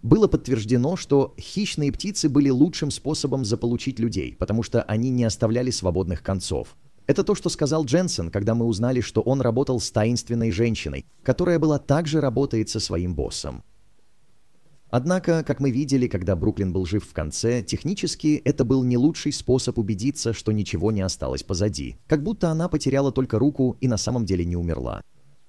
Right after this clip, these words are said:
Скорее всего, это означает, что эта таинственная женщина стояла и за покушением на убийство Бруклина. В последние минуты сезона мы увидели, что был момент, когда она действительно начала выражать какие-то эмоции.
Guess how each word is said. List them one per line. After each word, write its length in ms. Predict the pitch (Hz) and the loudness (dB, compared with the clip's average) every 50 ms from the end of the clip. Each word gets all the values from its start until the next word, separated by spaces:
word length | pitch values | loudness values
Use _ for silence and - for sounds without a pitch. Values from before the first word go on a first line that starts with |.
| - - | -16 -12
Скорее 320 | - - - 165 190 233 - | -4 0 2 2 2 2 -2
всего, 260 | - - 180 185 - | -2 2 2 2 2
это 200 | 160 156 151 139 | 2 2 2 0
означает, 500 | 127 127 135 123 - 127 123 127 127 - | 2 2 0 0 2 2 2 2 0 -2
что 260 | - - - 117 113 | -4 0 2 4 4
эта 140 | 117 120 110 | 4 2 2
таинственная 540 | - 110 113 113 101 - 104 104 101 95 87 | 0 2 2 0 0 -2 -2 -2 0 0 0
женщина 440 | 80 101 110 110 - - 113 113 | 0 0 -2 -2 -2 -2 -2 -2
стояла 440 | 110 - - 101 98 104 101 101 104 | -2 -2 -2 -2 0 2 2 2 0
и 200 | 98 - 110 117 104 | 0 0 -2 -2 0
за 120 | 95 110 | 0 0
покушением 540 | - 85 - 110 - - 104 110 107 104 98 | -2 -2 -4 -4 -2 0 0 0 0 0 -2
на 100 | 82 80 | -2 -4
убийство 400 | 80 73 87 98 - - - 87 | -4 -4 -4 -6 -6 -6 -6 -6
Бруклина. 560 | 73 73 78 69 - 64 58 58 58 60 - - | -4 -2 -4 -4 -6 -8 -10 -8 -10 -12 -12 -14
В 80 | - - | -2 0
последние 480 | 147 156 - 196 220 202 208 208 190 | 0 0 2 0 -2 0 0 0 0
минуты 280 | 180 170 180 185 - 160 | 0 0 -2 0 -2 -2
сезона 440 | - - 139 107 120 139 165 156 131 | -2 -2 0 0 2 2 2 2 2
мы 100 | 123 131 | 2 4
увидели, 400 | 135 120 113 143 127 135 123 113 | 2 2 2 2 2 2 0 0
что 180 | - - - | 0 0 -2
был 240 | 104 101 117 131 135 | 0 2 4 4 4
момент, 400 | 120 107 101 95 98 110 110 - | 4 2 2 2 0 0 -2 -2
когда 300 | - 104 95 90 104 104 | -4 -4 -2 0 0 0
она 140 | 98 98 95 | 2 0 -2
действительно 560 | 87 98 - - - 120 120 - 104 92 87 | -2 -4 -6 -4 -4 -4 -2 -2 -2 -2 -2
начала 360 | 90 87 - - 85 87 95 | -2 -4 -4 -4 -2 0 0
выражать 440 | 90 98 90 87 85 82 98 95 - | 0 0 -2 -2 -2 -2 -2 -4 -2
какие-то 380 | - 87 - 90 85 - 80 76 | -6 -8 -6 -6 -6 -4 -4 -4
эмоции. 640 | 76 82 87 85 - - - 69 - 50 50 - | -4 -2 -4 -4 -4 -6 -6 -6 -8 -8 -10 -12